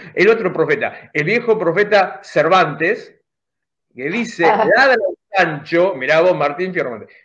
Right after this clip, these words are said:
Speaker 1: Ladran Sancho, señal que cabalgamos. Donde empezamos a movernos, empieza a haber reacción. No siempre va a ser buena.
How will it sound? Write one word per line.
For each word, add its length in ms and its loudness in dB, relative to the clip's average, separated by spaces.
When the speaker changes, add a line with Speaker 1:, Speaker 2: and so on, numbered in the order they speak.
Speaker 1:
Ladran 580 2
Sancho, 580 2
señal 680 -2
que 540 0
cabalgamos. 1400 -4
Donde 300 -6
empezamos 680 0
a 60 2
movernos, 640 0
empieza 560 -4
a 40 4
haber 220 2
reacción. 760 -2
No 180 -4
siempre 520 -2
va 120 0
a 60 -4
ser 220 -8
buena. 540 -8